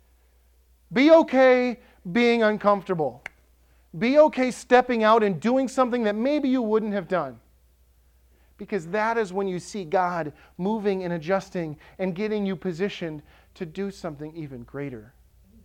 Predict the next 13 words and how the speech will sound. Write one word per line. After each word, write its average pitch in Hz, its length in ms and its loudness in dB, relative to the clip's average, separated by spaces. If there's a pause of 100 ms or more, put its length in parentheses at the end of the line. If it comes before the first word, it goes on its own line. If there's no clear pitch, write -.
(320)
Amen? 185 440 -6 (960)
When 196 180 -4
you 240 260 0
are 208 260 6
obedient, 220 600 -4
when 175 120 -2
you 175 100 -4
follow 226 420 -2
him, 208 180 -2
when 190 120 -4
he, 175 100 -4 (600)
when 202 200 0
you 202 160 -2